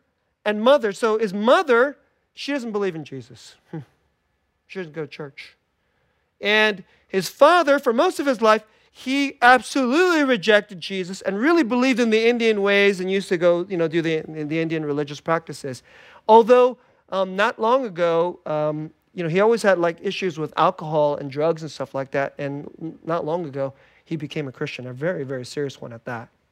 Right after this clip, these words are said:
So it's an incredible story. And I used to think, uh, you know, Michael, like, wh-, why, why is he attracted to us, right? And what you'd see is,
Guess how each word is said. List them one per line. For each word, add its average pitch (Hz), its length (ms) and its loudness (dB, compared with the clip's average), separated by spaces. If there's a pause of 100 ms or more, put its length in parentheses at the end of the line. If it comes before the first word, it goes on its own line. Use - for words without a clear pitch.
(140)
So - 100 -20
it's 147 100 -10
an 165 60 -4
incredible 160 320 -2
story. 143 420 -4 (2000)
And 170 120 -6
I 196 60 0
used 226 140 -4
to 202 80 -14
think, 202 340 -4
uh, 165 200 0 (240)
you 190 100 -4
know, 175 100 4
Michael, 233 600 2 (240)
like, 196 140 -4
wh-, 214 280 2
why, 370 340 4
why 277 220 0
is 339 100 -2
he 320 160 2
attracted 233 580 -2 (120)
to 170 440 -4 (200)
us, 165 500 0 (560)
right? 156 240 -4 (680)
And 180 360 2 (180)
what 196 220 -4
you'd 190 120 -4
see 285 400 -2
is, 180 500 2